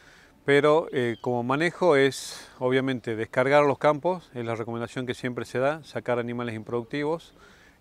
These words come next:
Eh, ya fines de mayo, principio de junio, muchos campos empezarán a hacer tacto rectal y ahí habrá que considerar, eh, el, el descarte de hembras vacías. Hay que recordar, obviamente, que venimos de un verano duro,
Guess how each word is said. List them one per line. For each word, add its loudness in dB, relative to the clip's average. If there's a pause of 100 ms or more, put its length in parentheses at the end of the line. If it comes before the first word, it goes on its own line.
Eh, -4
ya 2 (500)
fines -2
de -4
mayo, -2
principio -6
de -4
junio, -4
muchos -8
campos -6
empezarán -6
a -6
hacer -6
tacto -4
rectal -2 (540)
y -2
ahí 2
habrá 2
que -6
considerar, 0
eh, -8
el, -8
el -6
descarte -2
de -2
hembras -4
vacías. -4 (380)
Hay -2
que -4
recordar, 4
obviamente, 0
que -6
venimos -4
de 0
un -4
verano 0
duro, 0